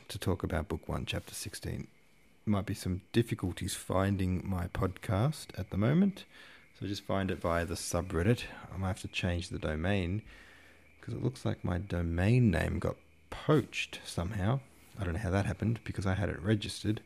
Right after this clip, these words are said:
but, um, needless to say, don't ever go with crazy domains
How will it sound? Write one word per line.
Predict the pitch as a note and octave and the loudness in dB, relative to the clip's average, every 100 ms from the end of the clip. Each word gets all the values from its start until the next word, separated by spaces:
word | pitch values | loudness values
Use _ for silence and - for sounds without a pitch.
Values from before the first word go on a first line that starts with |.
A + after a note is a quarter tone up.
| - - - - - - | -16 -20 -20 -20 -8 2
but, | G2 - - | 2 2 2
um, | F#2+ F2+ F2+ F2+ - - - - - | 4 4 2 -2 -8 -20 -20 -10 0
needless | F#2+ G2+ F#2+ | 2 2 -4
to | - | -4
say, | - E2+ | -2 0
don't | A2 C#3+ | 2 2
ever | C#3 | 6
go | B2 G#2+ | 8 6
with | F#2 - | 4 -4
crazy | - F#2 F2+ F2 D#2 | 0 4 4 2 0
domains | D#2 D#2+ E2 E2 E2+ - | 0 2 0 -2 -4 -10